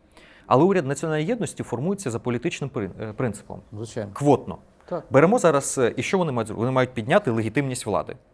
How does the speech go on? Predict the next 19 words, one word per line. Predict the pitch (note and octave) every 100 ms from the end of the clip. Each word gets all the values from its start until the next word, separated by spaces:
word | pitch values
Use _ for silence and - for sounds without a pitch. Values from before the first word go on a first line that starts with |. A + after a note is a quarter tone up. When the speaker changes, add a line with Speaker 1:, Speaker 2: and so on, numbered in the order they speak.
| _ -
Speaker 1:
об'єднати | G#2+ C#3+ D3+ G2+
всіх. | F2+ - - _ _ _ _ _
Якщо | A#2+ G3+
в | F#3
нас | D#3
немає | E3 D3+
парламенту | B2 D3 G#3 G#3 B2
національної | G#2 - G#2+ G2+ G2+
єдності, | F2 F2 - G2+
якщо | G#2+ E3
в | D3
нас, | B2 -
е, | B2
в |
парламенті, | A2 C#3 C#3+ G#2 F#2+ F#2+ -
а, | G2+
немає | F#2 F#2 F2+
єдності, | E2 G2+ - C#3
б, | A#2 A#2